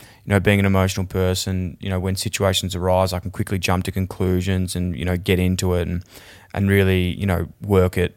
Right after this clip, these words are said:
through it and overthink it and be like that twenty-four hour rule, which I'm trying to implement, like, not make any decisions, you know, within twenty-four hours because, you know, it's on emotion, it's not on logic. And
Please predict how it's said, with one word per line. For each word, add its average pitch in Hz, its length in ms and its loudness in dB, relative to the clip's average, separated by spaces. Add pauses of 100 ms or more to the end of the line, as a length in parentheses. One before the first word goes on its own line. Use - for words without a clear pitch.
(140)
through 98 320 4
it - 40 2
and 85 80 0
overthink 90 440 -2
it 80 100 0
and 95 200 -6 (360)
be 107 140 4
like 101 160 4
that 87 160 0
twenty-four 101 420 2
hour 90 160 4
rule, 90 200 -2
which 87 180 -4
I'm 95 100 0
trying 92 280 -2
to 90 60 -2
implement, 87 400 -6
like, 69 120 -6
not 104 120 2
make 92 220 -2
any 92 140 0
decisions, 90 720 -4
you 98 100 -6
know, 95 140 0
within 92 300 0
twenty-four 92 420 -2
hours 90 240 0
because, 87 480 -4 (480)
you 101 60 -2
know, 95 80 2
it's 87 100 0
on 98 80 4
emotion, 90 480 0
it's - 140 -6
not 92 120 0
on 90 140 -2
logic. 87 480 -4
And 98 260 -2